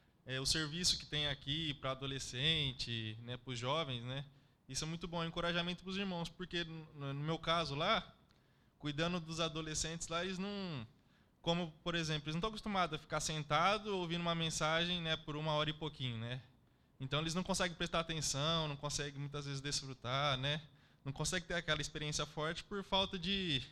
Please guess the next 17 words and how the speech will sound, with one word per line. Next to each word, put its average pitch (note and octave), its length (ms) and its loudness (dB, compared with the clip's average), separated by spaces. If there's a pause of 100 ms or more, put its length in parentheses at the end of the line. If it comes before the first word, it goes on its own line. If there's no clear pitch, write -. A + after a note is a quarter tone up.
(140)
de D#3+ 200 4
hábito, E3 520 8
né, C#3+ 200 2
de, C3+ 280 0
de - 40 -16 (480)
dando D3+ 280 0
comidinha D#3+ 600 2
pra C#3+ 200 2
eles, C#3+ 640 2
né, C#3 200 0
acostumando C#3+ 580 0
eles, A#2 300 -2
né? B2 220 -8 (380)
Então C#3+ 320 0
isso E3 200 4
é F3 180 4
pra, E3 460 4